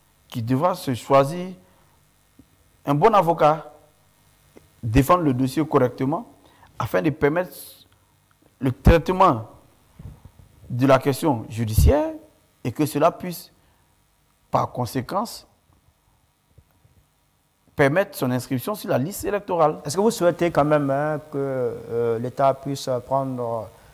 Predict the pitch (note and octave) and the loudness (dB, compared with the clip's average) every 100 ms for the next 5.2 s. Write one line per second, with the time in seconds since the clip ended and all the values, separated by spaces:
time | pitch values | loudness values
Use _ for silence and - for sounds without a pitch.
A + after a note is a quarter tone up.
0 | - _ A#2+ A#2+ A#2+ C#3 C#3 C#3 B2+ B2+ | -20 _ -4 -2 -4 -6 2 2 2 -4
1 | B2+ A#2 C3+ C3+ B2+ B2 B2+ B2+ A#2+ B2+ | -6 -6 -6 -6 -4 -4 -4 -4 -6 -4
2 | B2+ B2 A#2 A#2 C3 C3+ - C#3 C3 B2+ | -4 -6 -8 -8 -8 -8 -6 -6 -4 -6
3 | A#2+ B2 - A#2+ A#2 C3 B2+ B2 A#2+ A#2 | -8 -12 -10 -12 -10 -10 -6 -6 -4 -6
4 | A#2 - - _ _ A#2 A#2+ A#2 - C3 | -8 -16 -20 _ _ -4 -4 -4 -8 -8
5 | B2+ | -8